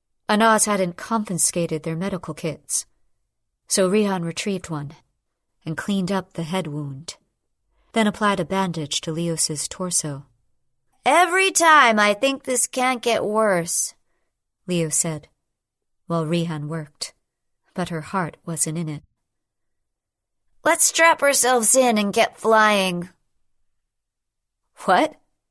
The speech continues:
You don't want to appraise this thing?" They held the incendiary heart up. Was it warmer? They couldn't tell. "I don't love shiny baubles that much,"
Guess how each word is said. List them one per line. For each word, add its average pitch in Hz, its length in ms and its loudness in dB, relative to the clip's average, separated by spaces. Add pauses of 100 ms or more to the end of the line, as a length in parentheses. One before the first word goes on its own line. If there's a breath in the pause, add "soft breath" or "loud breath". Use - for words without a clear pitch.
(680)
You 202 140 0
don't 226 200 4
want 196 140 2
to 185 100 4
appraise 175 520 2
this 247 200 2
thing?" 269 340 0 (1800)
They 185 100 -2
held 190 280 -2
the 175 120 -6
incendiary 170 680 -2
heart 180 320 -6
up. 147 220 -10 (1200)
Was 180 160 -2
it - 140 -6
warmer? 190 400 -8 (640)
They 156 100 -8
couldn't 165 360 -8
tell. 175 380 -8 (1600)
"I 302 140 6
don't 427 200 6
love 262 220 6
shiny 247 520 2
baubles 190 640 4
that 170 400 0
much," 156 680 -4